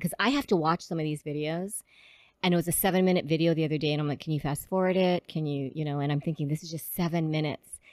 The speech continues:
These kids are in front of that, 'cause, you know, they're like, "Okay, so what I'm gonna do is, um, wait a minute," um, and the teacher, you know, wasn't sure and changed it, and I said, "W-, what is this for?"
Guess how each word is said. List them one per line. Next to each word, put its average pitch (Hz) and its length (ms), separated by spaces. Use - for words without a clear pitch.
These 156 200
kids 190 300
are 170 80
in 160 80
front 175 260
of 160 120
that, 151 240
'cause, 175 140
you 175 80
know, 160 100
they're 156 120
like, 147 180
"Okay, 190 300
so 180 180
what 196 80
I'm 254 160
gonna 240 200
do 214 240
is, 175 200
um, 165 180
wait 185 140
a 190 40
minute," 175 320
um, 156 300
and 175 140
the 165 60
teacher, 170 720
you 165 100
know, 151 140
wasn't 165 300
sure 196 380
and 151 240
changed 180 400
it, 180 180
and 156 60
I 147 60
said, 147 260
"W-, 151 160
what 185 160
is 202 100
this - 240
for?" 220 460